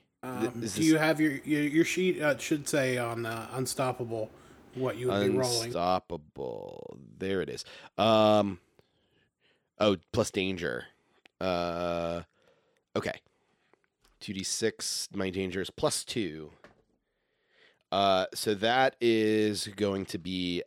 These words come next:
Speaker 2: a six. Um, so unstoppable means that on a seven to nine, uh, I, I mark a condition, leave something behind. On a miss, I smash through, but I leave devastation in my wake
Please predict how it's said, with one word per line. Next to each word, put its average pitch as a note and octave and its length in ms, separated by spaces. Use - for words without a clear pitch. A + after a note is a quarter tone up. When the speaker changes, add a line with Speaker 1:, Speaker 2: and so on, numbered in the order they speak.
Speaker 2:
a - 60
six. - 920
Um, F#2 340
so G#2 240
unstoppable A2 800
means G2 340
that G#2 160
on F#2 140
a E2+ 40
seven G2+ 420
to E2+ 80
nine, D#2+ 760
uh, D2+ 720
I, D#2+ 400
I E2+ 140
mark F2 260
a E2 40
condition, E2 580
leave D#2+ 180
something D2+ 300
behind. D2+ 760
On F#2+ 140
a F2 60
miss, B2 540
I A#2 120
smash A#2 500
through, D3+ 460
but A2+ 160
I A2+ 80
leave A2 200
devastation A2+ 640
in G#2 120
my G2 160
wake F#2+ 480